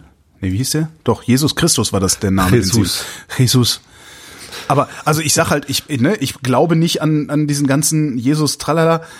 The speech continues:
Speaker 1: und ich glaube auch noch nicht mal an eine historische Figur Jesus Tralala, ähm, aber ich sag halt trotzdem vor Christus. Das heißt, ich habe nicht so große
Speaker 2: Ja.
Speaker 1: Probleme mit Religion, dass ich da jetzt,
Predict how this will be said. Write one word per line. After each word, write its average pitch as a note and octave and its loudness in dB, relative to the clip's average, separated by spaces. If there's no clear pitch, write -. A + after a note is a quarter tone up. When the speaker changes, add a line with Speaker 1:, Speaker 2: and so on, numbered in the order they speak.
Speaker 1:
und C3+ 0
ich C3 -6
glaube C#3+ 0
auch B2 -4
noch C3 2
nicht D3+ 0
mal C#3+ 0
an C3 -2
eine B2+ 2
historische B2+ 0
Figur B2 0
Jesus D#3+ -2
Tralala, D#3 -2
ähm, A#2+ -4
aber C#3+ -2
ich C3 -2
sag D#3 0
halt D#3 2
trotzdem D3 0
vor C#3 0
Christus. - -2
Das A2+ -6
heißt, C3+ 0
ich A2 -6
habe C#3 -2
nicht C#3 2
so C#3+ 2
große C3+ 0
Speaker 2:
Ja. E2 -2
Speaker 1:
Probleme G#2+ 2
mit B2 0
Religion, B2 2
dass B2 2
ich A#2+ -6
da - 0
jetzt, A3 -2